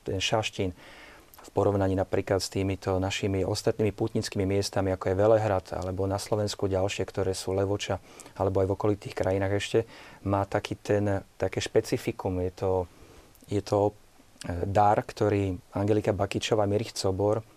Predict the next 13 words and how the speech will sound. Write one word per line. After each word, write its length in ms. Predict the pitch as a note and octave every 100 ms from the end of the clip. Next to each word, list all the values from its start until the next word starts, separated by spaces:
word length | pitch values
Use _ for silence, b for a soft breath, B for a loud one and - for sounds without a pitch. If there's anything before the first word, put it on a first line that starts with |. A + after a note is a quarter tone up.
| -
dostali 640 | G#2 G2 - G#2+ G#2 A#2 B2+ B B B B -
cez 240 | G2+ -
tú 160 | G#2 G#2
obrovskú 400 | A#2+ A#2+ - -
prosbu 480 | - G#2 G#2 G#2
tejto 320 | A2 G2 G#2 G2+
ženy, 480 | F#2+ G2 A#2+ C3+ C3
cez 240 | - F#2+ -
tú 80 |
vrúcnú 480 | F#2 G2+ A#2+ - G#2
prosbu, 560 | F2+ G2+ E3 A2 G#2 A2
cez 240 | - G2
to, 240 | - F#2+